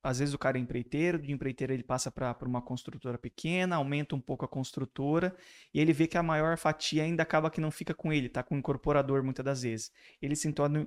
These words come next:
se torna um incorporador. Só que nós temos hoje cases de sucesso no mercado de construtoras e incorporadoras grandes que são, né, é, é, muito fortes no mercado.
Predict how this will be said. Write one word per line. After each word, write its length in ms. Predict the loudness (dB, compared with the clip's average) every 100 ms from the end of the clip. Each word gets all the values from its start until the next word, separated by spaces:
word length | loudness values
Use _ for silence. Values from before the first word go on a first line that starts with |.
| -2
se 200 | -2 0
torna 320 | 2 2 2
um 40 |
incorporador. 600 | 0 -2 0 0 0 -2 -6 _ -20 -20 _
Só 200 | -2 0
que 100 | 2
nós 180 | -2 0
temos 440 | 2 2 0 -4
hoje 320 | -2 2 2 0
cases 540 | -2 -2 0 -2 -4
de 80 | -4
sucesso 520 | -4 -2 -2 -2 0
no 60 | -2
mercado 420 | -2 0 -2 -2
de 120 | -6
construtoras 1040 | -6 -2 -2 -2 -2 -2 0 0 0 -2 -2
e 180 | 0 2
incorporadoras 1080 | 0 0 -2 0 0 2 2 2 0 -6 -12 _ _ -6
grandes 760 | 2 4 4 2 0 -2 -4 -6 _ _ -10
que 80 |
são, 480 | -4 -2 -2 -4 -4
né, 240 | -2 -2 -2 -8 _ _ -8
é, 420 | -4 -2 -2 -4
é, 40 |
muito 300 | -2 -2 -2
fortes 420 | -4 4 4 4 0
no 80 |
mercado. 500 | 0 0 0 -2 -2